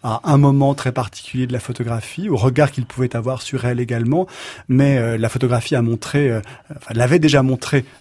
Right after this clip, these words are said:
euh, dans les années trente, euh, et n'a cessé de le montrer. Euh, elle est un médium, elle est une discipline, euh, d'une richesse immense. Et, euh, c'est vrai que l'une des grandes, la, la, des grands développements de la photographie depuis les années soixante-dix,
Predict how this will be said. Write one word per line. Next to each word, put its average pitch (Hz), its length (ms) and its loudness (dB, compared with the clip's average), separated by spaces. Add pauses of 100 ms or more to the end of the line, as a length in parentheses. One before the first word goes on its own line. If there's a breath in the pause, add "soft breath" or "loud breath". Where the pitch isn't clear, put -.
euh, 113 160 -4
dans 113 120 -2
les 117 140 -2
années 117 140 0
trente, 135 400 -2
euh, 131 340 -2
et 156 100 4
n'a 127 140 6
cessé 131 280 0
de 120 40 -2
le 120 80 4
montrer. 143 460 0 (320 loud breath)
Euh, 117 340 0
elle 127 240 2
est 151 220 2
un 117 80 2
médium, 123 560 2 (120)
elle 123 140 -2
est 123 160 -2
une 120 80 -2
discipline, 127 680 -2 (340 loud breath)
euh, 107 640 -2
d'une 117 200 2
richesse 117 400 0
immense. 147 560 2
Et, 127 300 2
euh, 107 100 0 (300 loud breath)
c'est 120 160 -10
vrai 131 140 0
que 123 120 -6
l'une 113 240 0
des 110 140 -4
grandes, 110 580 -4 (300 loud breath)
la, - 80 -14
la, 127 160 -12
des 123 300 -2
grands 139 180 6
développements 139 400 4
de 131 40 2
la 117 60 0
photographie 120 480 -2
depuis 120 240 -2
les 120 80 0
années 120 160 0
soixante-dix, 117 220 -2